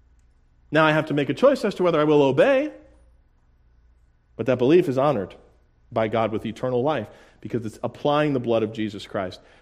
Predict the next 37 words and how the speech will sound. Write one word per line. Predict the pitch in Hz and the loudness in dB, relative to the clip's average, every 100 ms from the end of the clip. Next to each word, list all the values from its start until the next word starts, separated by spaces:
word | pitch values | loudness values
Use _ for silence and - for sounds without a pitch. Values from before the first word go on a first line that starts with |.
| _ | _
Look | 175 190 | 2 4
in | 185 | 2
John | 151 160 160 | 2 2 2
chapter | 156 165 151 | 2 0 2
eleven | 139 131 139 135 | 4 4 4 0
and | 123 | 0
verses | 123 123 | -2 -2
twenty-four | - 139 131 - 123 | -8 -6 -6 -2 -4
through | 120 | -4
twenty-seven. | 117 123 113 113 113 104 | -8 -6 -8 -4 -4 -2
"Martha | 107 147 214 226 214 | 2 4 4 2 -4
saith | - 208 202 196 | 0 -2 -2 -4
unto | 208 196 | -6 -4
him, | 160 135 127 - - - _ | -2 -2 -4 -10 -20 -20 _
I | 208 | 4
know | 208 196 170 | 6 8 8
that | 131 120 | 6 2
he | 139 | 0
shall | 131 147 127 | 0 2 4
rise | 120 127 123 120 | 4 2 2 0
again | 120 120 123 | -2 -2 -2
in | 123 | -2
the | 113 | -2
resurrection | 117 117 117 117 113 - 120 - _ _ | 0 0 0 -2 -2 -6 -8 -10 _ _
at | 123 127 | -4 0
the | |
last | 120 127 131 - | 2 4 2 0
day." | 139 127 - | -2 -2 2
Where | 165 254 | 4 6
are | 180 | 6
we | 165 | 6
at | 156 156 - | 6 4 2
here? | 120 104 101 - - | 0 0 -4 -14 -6
We're | 143 | -6
talking | 147 - 120 127 | -6 -6 -4 -2
about | 147 151 | -2 0
Lazarus. | 151 131 110 104 - | 0 -2 -4 -8 -10